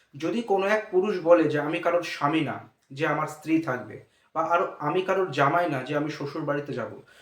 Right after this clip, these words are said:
তো এই কথাটার, এই কথাটা বলার মানে কি এই যে সে ভবিষ্যতে কারোর স্বামী হতে পারে না বা কোনো বাড়ির জামাই হতে পারে না? তা তো না।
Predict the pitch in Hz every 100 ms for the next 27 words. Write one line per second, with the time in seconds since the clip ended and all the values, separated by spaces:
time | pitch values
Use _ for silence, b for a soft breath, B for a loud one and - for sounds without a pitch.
0 | b - 196 220 220 214 220 214 208 -
1 | _ - 180 208 202 214 208 170 190 190
2 | 208 202 208 190 220 151 143 143 175 139
3 | 165 - 190 185 175 170 - 156 160 160
4 | 160 139 135 135 - b b b 165 160
5 | 180 170 151 160 143 131 139 156 151 -
6 | 143 139 139 139 156 165 127